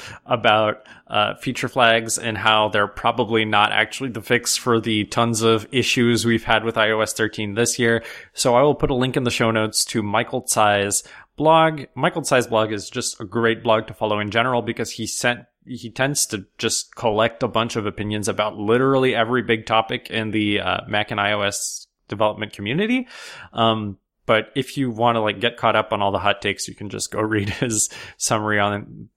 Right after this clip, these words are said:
his blog, and it'll fill you up. We don't have time to talk about it really because we have a meaty episode today. <laughs>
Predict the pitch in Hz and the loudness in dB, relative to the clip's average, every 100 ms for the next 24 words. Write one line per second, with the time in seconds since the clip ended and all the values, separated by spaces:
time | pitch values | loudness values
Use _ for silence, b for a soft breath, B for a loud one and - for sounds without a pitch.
0 | - 120 110 - 101 101 98 - 101 98 | -10 -2 -2 2 4 4 2 -4 -4 -2
1 | 95 98 101 101 92 _ _ _ _ - | -2 -2 0 0 -2 _ _ _ _ -20
2 | _ - 120 104 143 - 117 117 117 104 | _ -2 2 4 2 2 2 2 0 -2
3 | 107 107 101 98 104 98 101 104 98 95 | -2 0 0 0 2 2 2 0 0 -2
4 | 101 101 101 98 98 98 117 113 104 - | -4 -4 -2 -2 -2 0 2 2 2 0
5 | - - - - - - | -4 -6 -8 -8 -8 -10